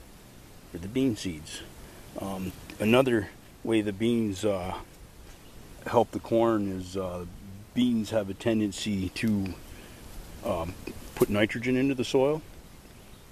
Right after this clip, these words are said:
A lot of times I'll plant beans even, um, in between when I, where I plant potatoes, you know, for that same reason. Um, so the corn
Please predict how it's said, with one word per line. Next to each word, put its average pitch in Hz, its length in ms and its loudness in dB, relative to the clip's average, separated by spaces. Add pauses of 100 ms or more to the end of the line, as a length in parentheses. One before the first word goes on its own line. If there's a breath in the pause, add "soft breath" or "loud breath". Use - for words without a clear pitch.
(560)
A - 20 -6
lot 107 140 4
of 95 80 -8
times 104 260 2
I'll 98 80 4
plant 95 320 -2
beans 107 400 -2
even, 101 440 -6
um, 90 320 -6 (1120 loud breath)
in 113 100 2
between 107 420 4
when 101 120 2
I, 101 120 2
where 98 180 -2
I 92 40 -2
plant 104 300 0
potatoes, 107 580 2 (560)
you 104 60 -8
know, 95 180 -8
for - 80 -12
that 90 140 -12
same 95 260 -10
reason. 95 300 -10 (920)
Um, - 1200 -6
so - 120 -12
the 95 60 -8
corn 156 500 0